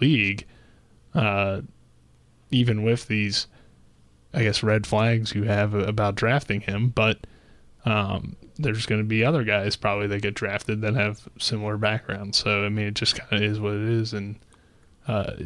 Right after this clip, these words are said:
it's unfortunate what's happened, and you hope that they don't make these mistakes again. But, again, these are,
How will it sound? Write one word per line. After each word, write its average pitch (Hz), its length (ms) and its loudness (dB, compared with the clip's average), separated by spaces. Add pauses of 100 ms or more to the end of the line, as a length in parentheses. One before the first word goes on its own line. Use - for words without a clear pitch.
(200)
it's 120 180 -2
unfortunate 113 720 2
what's 107 200 -2
happened, 117 420 2
and 107 100 4
you 101 140 2
hope 117 200 2
that 107 160 0
they 104 100 2
don't 101 180 0
make 101 180 -2
these 107 220 -2
mistakes 107 460 0
again. 107 360 2
But, 110 220 2 (600)
again, 110 280 2
these 107 220 4
are, 104 180 0